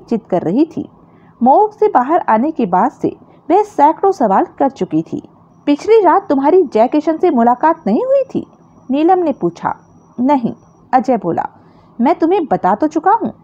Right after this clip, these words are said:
जब मैं जय किशन के घर पहुँचा वह वहाँ से जा चुका था।" "तो फिर पीली रंगत वाले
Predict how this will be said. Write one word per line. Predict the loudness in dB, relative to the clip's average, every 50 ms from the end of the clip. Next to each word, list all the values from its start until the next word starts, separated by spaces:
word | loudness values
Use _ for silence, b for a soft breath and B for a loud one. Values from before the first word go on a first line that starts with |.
| b b b b b b -6
जब | -2 2 2 2 2
मैं | 2 2 0 0 0
जय | 0 0 -2
किशन | 0 -2 -2 -2 -2 -2
के | 0 -2 -2
घर | -2 -2 -2 -4 -2
पहुँचा | 0 0 -2 0 0 -2 -2 -2 -4 -10 _ _ _ _ _ -4
वह | 0 2 2 2
वहाँ | 2 2 2 0 0
से | 0 0 -2 -2 -2
जा | -2 -2 -2
चुका | -2 -4 -4 -2 -2 -2
था।" | -2 -4 -8 -8 -8 -10 -20 _ -20 _ _ _ _ _ _ _ _ _ _
"तो | 0 0 0
फिर | 2 0 0 0 0 -2 -2
पीली | 0 2 4 4 4 4
रंगत | 4 4 2 2 0 0 0
वाले | 0 0 2 2 2 0 0